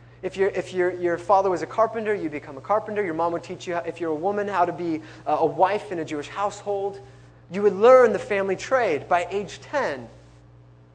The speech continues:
There's a separation. But the best of the best,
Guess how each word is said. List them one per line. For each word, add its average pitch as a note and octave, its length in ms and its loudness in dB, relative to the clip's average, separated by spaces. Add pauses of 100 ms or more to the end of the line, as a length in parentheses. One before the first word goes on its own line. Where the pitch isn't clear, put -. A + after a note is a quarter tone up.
(160)
There's E3+ 160 -6
a E3 40 -10
separation. F3 720 -6 (640)
But G3 120 0
the G3 80 0
best B3+ 340 0
of A3 100 -8
the F#3 60 -4
best, E3 420 -2